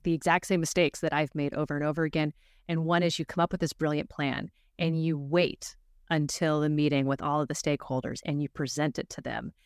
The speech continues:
And they shoot it down. They completely see all the holes. They can't believe that you didn't see 'em. They lose respect for you. And you're just like, "W-, but what?" The one thing I, I found that seems to be very effective is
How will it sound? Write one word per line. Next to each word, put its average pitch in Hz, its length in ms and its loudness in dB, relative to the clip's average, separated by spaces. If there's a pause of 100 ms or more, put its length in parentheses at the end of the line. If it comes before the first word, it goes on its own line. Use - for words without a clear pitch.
(260)
And 165 460 0
they 240 100 2
shoot 254 220 2
it 220 80 -2
down. 190 360 2
They 190 140 2
completely 214 420 2
see 196 180 2
all 180 200 2
the 185 80 0
holes. 160 460 -2
They 180 120 0
can't 202 300 0
believe 160 380 -2
that 165 100 -2
you 160 140 -2
didn't 151 220 0
see 143 220 0
'em. 135 240 -4 (260)
They 165 240 2
lose 196 460 2
respect 180 420 2
for - 80 0
you. 147 360 2
And 151 480 0
you're 190 160 2
just - 160 -8
like, 214 100 0
"W-, - 140 -6 (180)
but - 160 -4
what?" 254 200 0 (1160)
The 220 140 4
one 247 240 6
thing 240 180 4
I, 180 280 4
I 165 140 0
found 170 680 0 (280)
that 156 360 -2 (160)
seems 240 360 0
to 247 60 2
be 214 120 2
very 160 280 2
effective 170 680 -2
is 160 340 0